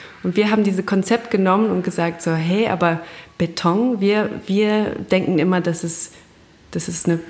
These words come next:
also dass es Zivilisation für uns ist. Aber was ist, wenn Beton eigentlich uns benutzt, um den ganzen Welt zu versiegeln?" Und das ist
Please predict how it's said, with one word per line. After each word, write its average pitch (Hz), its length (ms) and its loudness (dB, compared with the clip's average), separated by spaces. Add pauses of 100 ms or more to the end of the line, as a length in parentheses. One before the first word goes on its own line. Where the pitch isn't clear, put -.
(140)
also 165 240 0
dass 165 200 -4
es 160 100 0
Zivilisation 175 920 0
für - 160 -2
uns 247 260 2
ist. - 360 -4 (420)
Aber 175 240 0
was 208 220 2
ist, 220 260 -2
wenn 185 140 2
Beton 220 480 0
eigentlich 180 440 0
uns 175 160 -2
benutzt, 190 640 0
um 185 100 2
den 175 160 0
ganzen 196 500 0
Welt 233 320 0
zu - 100 -6
versiegeln?" 151 540 -2
Und - 580 -6
das - 120 -2
ist 208 200 -2